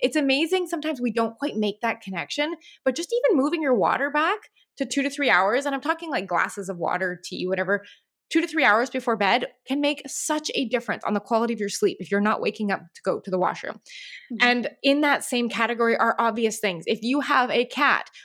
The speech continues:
Speaker 1: who likes to play hockey with anything it finds on the floor, or, you know, animals that, or a dog that barks at night, or there's a neighbor whose dog that barks, any of those, like, auditory, light things that are waking you up,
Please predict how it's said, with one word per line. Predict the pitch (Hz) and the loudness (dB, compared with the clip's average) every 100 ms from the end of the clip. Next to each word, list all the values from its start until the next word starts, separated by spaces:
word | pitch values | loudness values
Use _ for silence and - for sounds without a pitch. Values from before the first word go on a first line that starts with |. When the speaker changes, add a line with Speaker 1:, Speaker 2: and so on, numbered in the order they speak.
| _ | _
Speaker 1:
who | 262 262 | 2 6
likes | 262 254 - | 4 4 -2
to | - 277 | -4 -4
play | 277 254 | 2 2
hockey | 220 269 294 214 185 | 4 2 2 0 4
with | 202 214 | 4 4
anything | 240 247 269 277 254 | 2 0 0 0 0
it | - | 0
finds | 254 247 240 | 0 0 0
on | 233 | 0
the | 226 | -2
floor, | 233 339 240 175 - | 0 4 4 4 2
or, | 220 220 226 226 - - - | 4 6 6 2 -10 -14 0
you | 240 | 2
know, | 247 - | 2 2
animals | 226 247 254 254 254 220 | 0 2 2 2 2 2
that, | 233 220 156 | 2 4 4
or | 233 | 4
a | 196 | 2
dog | 226 240 233 247 | 0 2 2 2
that | 262 - | 0 2
barks | 240 285 302 - | 2 2 0 -2
at | 208 | 0
night, | 196 180 175 170 | 0 0 0 2
or | 214 233 | 2 2
there's | 226 240 | 4 4
a | 247 | 4
neighbor | 226 220 320 240 202 | 2 4 4 4 4
whose | 208 202 | 2 2
dog | 185 175 175 | 2 2 0
that | - | 0
barks, | 240 | 0
any | 240 320 392 | 0 2 2
of | |
those, | 285 269 226 | 4 2 4
like, | 214 196 - | 0 0 0
auditory, | 196 208 208 233 220 214 214 - _ | 0 0 0 0 4 2 2 -16 _
light | 175 190 190 220 220 - _ _ _ | 0 2 4 2 -2 -12 _ _ _
things | 233 233 247 | -2 0 0
that | 226 | 2
are | 185 214 | 2 2
waking | 202 202 208 | 2 0 -2
you | 190 196 | 2 4
up, | 247 | 4